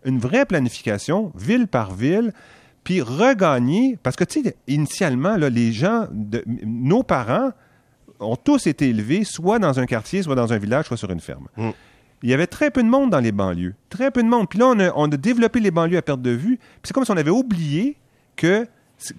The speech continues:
Speaker 1: comment planifier, puis comment vivre dans un quartier rural, d'une ville rurale, ou comment, euh,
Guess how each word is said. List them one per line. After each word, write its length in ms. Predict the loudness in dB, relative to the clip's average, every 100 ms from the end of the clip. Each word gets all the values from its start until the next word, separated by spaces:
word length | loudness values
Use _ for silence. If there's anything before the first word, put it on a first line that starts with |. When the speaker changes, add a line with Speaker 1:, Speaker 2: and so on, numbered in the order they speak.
| -2
Speaker 1:
comment 380 | 0 2 0
planifier, 640 | 0 0 2 0 -2 -6 -6
puis 120 | -2
comment 300 | 0 2 0
vivre 560 | 0 0 0 0 -2 -2
dans 260 | -2 0
un 60 | -2
quartier 300 | -4 -6 -8
rural, 360 | -6 -2 -2 0
d'une 100 | -2
ville 140 | -2
rurale, 400 | -4 -4 -2 -2
ou 40 | -2
comment, 280 | -2 0 0
euh, 180 | -2